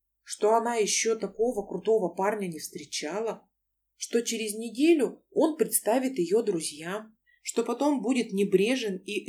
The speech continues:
этим привяжет её к себе ещё сильнее. Да много таких «что» крутилось в голове, а оказалось, он просто привал, на котором Ирма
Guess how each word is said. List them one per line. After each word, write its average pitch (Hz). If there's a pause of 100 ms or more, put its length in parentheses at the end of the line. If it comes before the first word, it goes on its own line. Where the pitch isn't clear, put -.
этим 208
привяжет 202
её 180
к 165
себе 190
ещё 180
сильнее. 170 (600)
Да 156
много 220
таких 269
«что» -
крутилось 170
в 160
голове, 170 (440)
а 196
оказалось, 202
он 247
просто 190
привал, 175 (300)
на 190
котором 208
Ирма 240